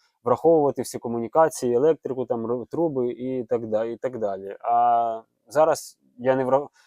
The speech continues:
ну, не вважаю доцільним в концепції цього відео. Там було відео саме про коробку. Там не йшлось про о-, оздоблення, там, зо-, внутрішнє, про рем-, комунікації. Ну,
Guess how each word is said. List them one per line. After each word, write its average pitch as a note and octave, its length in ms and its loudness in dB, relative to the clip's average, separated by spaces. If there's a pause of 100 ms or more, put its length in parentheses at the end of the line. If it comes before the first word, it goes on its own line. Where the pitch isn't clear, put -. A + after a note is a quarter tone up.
(280)
ну, G#2+ 200 -4 (220)
не C#3 120 0
вважаю D3 340 4
доцільним D#3 460 -2 (420)
в - 60 -20
концепції D3+ 480 0
цього C3+ 240 -6
відео. D#3 340 0
Там D3 180 2
було C#3 200 2
відео C3+ 380 0
саме D#3 260 0
про C#3 160 -2
коробку. A#2+ 500 0
Там B2 260 -2
не C3 120 -4
йшлось C3 400 -2
про A#2 220 -4 (960)
о-, C#3 140 -10 (240)
оздоблення, C#3+ 800 4
там, B2+ 420 0
зо-, C#3 180 -2
внутрішнє, C#3+ 720 -4
про C3+ 340 0
рем-, C3+ 400 -4
комунікації. C3 960 -6
Ну, A2+ 140 -12